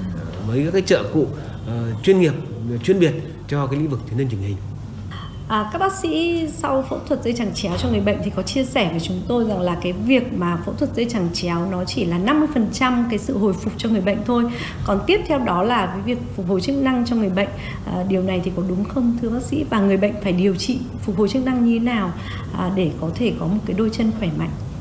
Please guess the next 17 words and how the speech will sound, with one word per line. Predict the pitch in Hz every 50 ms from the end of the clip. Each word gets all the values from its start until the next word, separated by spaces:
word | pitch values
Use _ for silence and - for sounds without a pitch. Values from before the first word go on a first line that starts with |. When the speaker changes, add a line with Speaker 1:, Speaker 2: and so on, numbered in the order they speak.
| - - - - - - - - - - - -
Speaker 1:
À, | - 131 135 135 139 139 135
trong | 127 131 175 175 165
cái | 175 185
lĩnh | 196 165
vực, | 135 123 - -
ờ, | 135 131 131 127 127 127 127 127 123 123 123 123 123 117 110
chấn | 107 127 135 160 165
thương | 180 185 175 165
và | 135
y | 127
học | 143 131
thể | 120 113
thao | 107 117 131 147 151 151 143 127 - - - - - - - -
thì, | 127 127 127 127 127
ờ, | 123 123 123 123 123 123 123 120 120 120 123 127
đòi | 131 123 117
hỏi, | 107 117 110 98